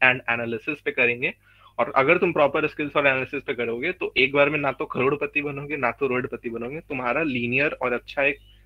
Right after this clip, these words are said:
growth मिलेगा, ठीक है। तो हम लोग वैसे ही सीखेंगे, हम लोग को एक बार में नहीं पैसा अपना double, triple, दस गुना, बीस गुना करना है। वैसे अगर तुम करोगे तो maybe एक time पे अपना पैसा तुम दस गुना कर भी लोगे, लेकिन आने वाले time में तुम zero भी कर सकते हो।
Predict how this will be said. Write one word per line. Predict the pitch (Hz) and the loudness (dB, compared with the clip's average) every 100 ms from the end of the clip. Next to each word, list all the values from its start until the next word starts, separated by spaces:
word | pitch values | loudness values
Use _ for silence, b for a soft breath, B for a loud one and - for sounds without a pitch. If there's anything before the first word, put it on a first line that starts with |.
| - | -4
growth | 120 123 - | 0 0 -2
मिलेगा, | 120 117 110 101 - b b b b b b | -2 0 -2 -4 -16 b b b b b b
ठीक | 151 139 | -6 -6
है। | 95 _ _ _ - | -10 _ _ _ -8
तो | |
हम | 131 135 | -4 2
लोग | 160 | 4
वैसे | 139 123 156 | 6 6 4
ही | 160 | 0
सीखेंगे, | 120 - 107 113 | 0 -6 -8 -2
हम | 120 131 | -2 0
लोग | 143 | 0
को | 147 | 4
एक | 143 139 | 4 6
बार | 139 | 4
में | 139 | 4
नहीं | 131 147 156 - _ | -2 -2 -2 -4 _
पैसा | 127 117 135 | -2 2 2
अपना | 127 127 | 2 0
double, | 117 117 120 | 0 2 0
triple, | 120 110 123 117 | -2 -2 -2 -2
दस | 113 113 | -4 -4
गुना, | 110 113 | -6 -4
बीस | 113 110 | -6 -8
गुना | 110 110 | -10 -8
करना | - 107 110 | -8 -8 -10
है। | 139 - - | -14 -14 -2
वैसे | 117 - | 0 4
अगर | 151 151 | 4 4
तुम | 151 156 - _ - | 0 -8 -10 _ -2
करोगे | 123 139 147 147 | 2 4 4 2
तो | 156 | 2
maybe | 135 127 | 2 2
एक | 151 139 - | 6 4 4
time | 143 139 | 2 2
पे | 139 | -4
अपना | 139 135 | -4 -2
पैसा | 131 135 | -2 -2
तुम | 131 139 | -4 -4
दस | 131 - | -4 -2
गुना | 143 | -2
कर | 147 170 170 | 0 4 4
भी | 151 | 4
लोगे, | 117 107 113 | 0 -2 -4
लेकिन | 120 131 | -2 0
आने | 120 131 | 2 4
वाले | 139 139 | 4 2
time | 135 135 | 0 -2
में | 135 | -4
तुम | 139 | -6
zero | 117 120 123 | -2 0 0
भी | 117 | -2
कर | 110 | -6
सकते | - - _ | -8 -14 _
हो। | 101 | -20